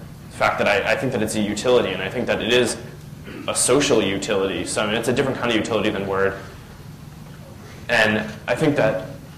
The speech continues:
it might be pretty relevant, but it requires some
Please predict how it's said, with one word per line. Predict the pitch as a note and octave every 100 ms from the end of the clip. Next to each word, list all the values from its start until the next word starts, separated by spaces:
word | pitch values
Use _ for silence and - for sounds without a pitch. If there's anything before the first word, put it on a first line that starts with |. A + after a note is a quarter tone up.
| - -
it | C#3+
might | C#3+ C#3 D3 D3+
be | D3+
pretty | - C#3 A#2+
relevant, | G#2+ G#2 A2 C3 D3+ D#3+ - - - -
but | B2 G#2 - -
it | F#2 A2
requires | B2 A#2 C3 A#2+ A#2+ A2+
some | - A2 G#2+